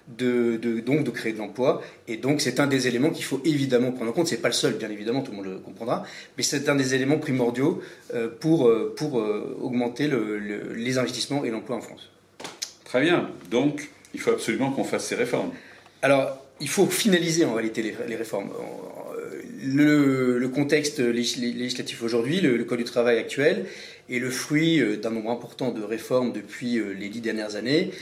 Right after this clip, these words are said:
Speaker 1: Ça a commencé avec la loi Fillon en deux mille, euh, deux mille quatre notamment, hein. Euh, ça a été prolongé de façon assez importante par la loi El Khomri en deux mille seize. Et puis les ordonnances Macron ont vraiment modifié le, le, le, le panorama,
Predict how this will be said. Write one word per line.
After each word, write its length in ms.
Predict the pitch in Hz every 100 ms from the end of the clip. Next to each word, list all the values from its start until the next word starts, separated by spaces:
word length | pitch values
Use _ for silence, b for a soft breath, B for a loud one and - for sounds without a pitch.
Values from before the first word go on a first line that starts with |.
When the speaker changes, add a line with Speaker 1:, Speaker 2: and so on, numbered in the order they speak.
| B B -
Speaker 1:
Ça 140 | 120
a 20 |
commencé 500 | - 120 120 117 139
avec 300 | 120 110 104
la 100 | 107
loi 180 | 107 113
Fillon 440 | - 117 117 117
en 20 | 101
deux 120 | 104
mille, 220 | 104 101
euh, 220 | 95 92
deux 80 | 95
mille 140 | 101
quatre 260 | - 143 135
notamment, 580 | 107 - 120 147 165 127
hein. 100 | - B B B
Euh, 260 | 120 113 110
ça 140 | -
a 60 | 113
été 100 | 120
prolongé 640 | - 123 120 117 131 135
de 80 | 123
façon 240 | 110 - 117
assez 160 | -
importante 480 | 120 - - 139 135
par 80 | 107
la 80 | 110
loi 140 | 110
El 60 | -
Khomri 500 | 117 110 127 131 B B -
en 80 | 101
deux 100 | 101
mille 140 | 110
seize. 280 | - 190 156
Et 60 | -
puis 160 | 120
les 300 | 110 110 113
ordonnances 280 | 120 120 -
Macron 300 | 110 - 202
ont 120 | 120
vraiment 280 | 117 131 170
modifié 460 | 156 120 - 190 180
le, 320 | 131 120 113
le, 180 | 120 123
le, 180 | 123 -
le 120 | 120
panorama, 640 | 127 123 120 117 139 196